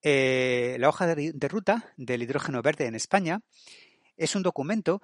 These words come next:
que se incluye dentro de un documento más global que se denomina el Plan Integrado de Energía y Clima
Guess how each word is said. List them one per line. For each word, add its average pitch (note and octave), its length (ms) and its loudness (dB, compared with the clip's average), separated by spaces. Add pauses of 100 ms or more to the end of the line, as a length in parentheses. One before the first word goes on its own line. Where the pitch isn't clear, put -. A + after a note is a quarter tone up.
(160)
que C#3+ 120 0
se - 140 -4
incluye G3 340 -2
dentro F#3 320 -4
de E3 80 -4
un F3+ 180 -6
documento D3+ 600 -4
más C#3 400 -4
global E3 580 0 (240)
que C#3 100 -6
se - 120 -4
denomina E3 560 -4
el B2 200 -4
Plan G3+ 480 -4 (140)
Integrado D3+ 880 -4
de B2 180 -6
Energía A#2 400 -6
y D3+ 80 -6
Clima D#3 460 -6